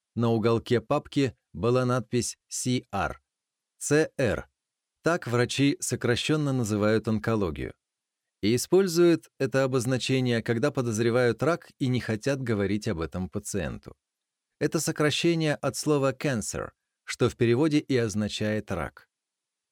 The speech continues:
Так и думал, что Арукаву Ито напугал флюр-кабинет.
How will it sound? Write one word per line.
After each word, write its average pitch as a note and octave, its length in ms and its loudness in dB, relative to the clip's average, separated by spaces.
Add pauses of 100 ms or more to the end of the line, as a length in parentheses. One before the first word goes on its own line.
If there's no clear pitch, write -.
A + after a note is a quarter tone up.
(360)
Так D3 220 0
и F#3 80 4
думал, D#3 400 4
что B2 340 0
Арукаву B2+ 560 2
Ито E3 320 2
напугал A#2 600 0
флюр-кабинет. G#2 920 0